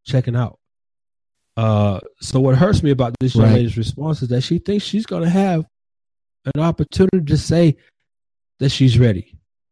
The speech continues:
Speaker 1: And that's what hurts me about that account you just gave. That's, that, that really hurts me that she thinks that. So we have got to
Speaker 2: Right.
Speaker 1: regain
Speaker 2: Right.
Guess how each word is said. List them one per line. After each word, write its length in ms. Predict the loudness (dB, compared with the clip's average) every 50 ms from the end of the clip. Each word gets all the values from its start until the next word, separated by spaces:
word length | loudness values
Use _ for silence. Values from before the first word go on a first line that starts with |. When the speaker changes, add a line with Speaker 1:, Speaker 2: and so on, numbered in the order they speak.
| _ _ -10
Speaker 1:
And 100 | -6 -2 0
that's 140 | 0 2
what 160 | 2 2 2 4
hurts 320 | 4 4 2 2 2 0
me 120 | 0 0
about 260 | 0 0 0 -2 -2 -2
that 180 | -4 -4 -4
account 320 | -4 -2 -2 -2 -2 -2 -2
you 100 | -6 -6
just 240 | -4 -6 -6 -6
gave. 300 | -8 -10 -10 -10 -8 -6
That's, 160 | -2 -2 -2 -2 -2
that, 240 | -4 -4 -4 -4 -2
that 200 | -2 -2 -2 0
really 280 | 0 0 2 2 0
hurts 420 | 0 0 0 0 0 -2 -4 -10 -12
me 240 | -12 -12 -14 -16 _ _ _ _ _ _ -8
that 120 | -6 -6 -4
she 180 | -2 -4 -4
thinks 340 | -4 -2 -2 -2 -2 -2 -4
that. 140 | -6 -8 -10
So 140 | -8 -6 -4
we 160 | -2 0 0
have 240 | 0 0 -2 -2 -2
got 240 | -2 -2 -2 -2 -4
to 120 | -4 -4 0
Speaker 2:
Right. 200 | 2 4 4 4
Speaker 1:
regain 540 | 2 2 0 0 0 0 -2 -4 -4 -2
Speaker 2:
Right. 260 | 0 2 2 0 0